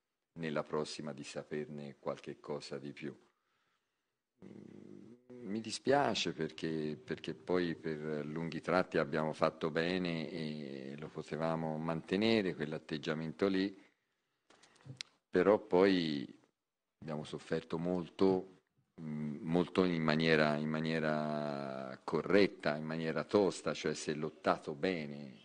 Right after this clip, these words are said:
in quel, in quel finale di partita, per cui, per cui anche dentro un atteggiamento, un atteggiamento non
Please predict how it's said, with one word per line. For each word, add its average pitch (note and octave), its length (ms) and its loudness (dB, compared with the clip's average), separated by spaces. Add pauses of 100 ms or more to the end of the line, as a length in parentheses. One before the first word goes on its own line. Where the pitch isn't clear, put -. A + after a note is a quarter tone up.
(320)
in - 60 -20
quel, D2 600 -8 (720)
in D2+ 100 -14
quel D2 200 -4
finale D2+ 500 -4
di D2 120 -10
partita, C#2+ 560 -6
per C#2 200 -14
cui, E2+ 540 -2 (1400)
per - 180 -10
cui D2+ 760 -2 (100)
anche C#2+ 680 -6
dentro D#2+ 380 0
un D#2+ 80 -2
atteggiamento, D#2+ 1500 0 (180)
un D2 180 -10
atteggiamento D#2 1160 -4
non E2 800 0